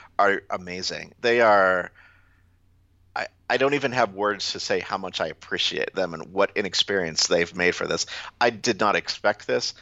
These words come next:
I'm still not sure if this is normal, <laughs> but alls I know is every day something new happens where it's, it, someone comes up with something that takes my breath away.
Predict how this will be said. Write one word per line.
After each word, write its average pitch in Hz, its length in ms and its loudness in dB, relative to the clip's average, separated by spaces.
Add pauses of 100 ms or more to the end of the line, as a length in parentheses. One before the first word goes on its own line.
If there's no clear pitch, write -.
(140)
I'm 90 140 -2
still 98 300 -2
not 98 280 0
sure 104 280 0
if 92 100 -6
this 95 200 -6
is 85 180 -10
normal, 98 500 -4 (200)
<laughs> - 220 -8
but 110 120 4
alls 107 200 4
I 101 80 4
know 101 220 -2
is 85 180 -4 (100)
every 120 260 -2
day 104 220 2
something 98 360 -4
new 87 140 -8
happens 90 460 -2
where 85 140 -6
it's, - 140 -18 (160)
it, - 120 -4 (640)
someone 120 360 0
comes 104 260 -4
up 101 160 2
with 92 80 -6
something 92 280 -6
that 80 120 -8
takes 90 240 -8
my 82 100 -6
breath 87 260 -2
away. 87 340 0